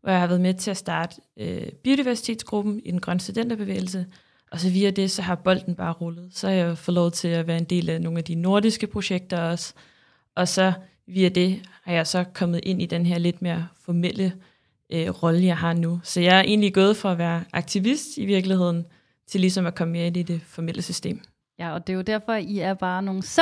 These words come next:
Speaker 2: gode gæster, vi har med i dag, fordi at, øh, jeg tror, vi kan lære rigtig meget af jer, og jeg glæder mig til at høre om jeres erfaringer. Øhm, jeg vil starte med at spørge dig, Julian. Hvornår var det, du var, øhm,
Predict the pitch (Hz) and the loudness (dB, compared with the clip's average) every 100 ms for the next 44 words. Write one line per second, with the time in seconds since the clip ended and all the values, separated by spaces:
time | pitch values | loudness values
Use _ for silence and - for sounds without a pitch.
0 | 339 302 277 269 226 - 247 226 214 202 | 6 6 4 4 2 2 0 2 4 4
1 | 214 220 208 190 196 208 196 190 185 185 | 4 4 0 -2 -4 -6 -4 -4 -4 -4
2 | 180 175 - 220 208 208 185 190 240 214 | -6 -6 -6 -6 -4 -6 -6 -6 -6 -6
3 | 214 214 180 185 220 - 185 180 208 202 | -6 -6 -6 -6 -6 -6 -6 -4 -4 -6
4 | 196 202 208 214 196 214 208 190 190 - | -6 -4 -2 -2 0 0 -2 -4 -4 0
5 | 240 247 247 240 _ - - - - 214 | 0 -2 -6 -6 _ -20 -20 -20 0 4
6 | 208 202 196 202 - _ 220 208 208 240 | 6 4 2 -2 -10 _ -6 -4 2 2
7 | 269 254 - 226 226 196 226 - 226 226 | 4 2 4 2 2 0 -2 -2 0 2
8 | 220 202 - - 214 220 254 240 208 214 | 0 -2 -10 -4 2 4 4 4 2 0
9 | 254 247 247 247 262 240 190 180 170 170 | 0 -2 0 0 0 -2 -2 -2 -2 -4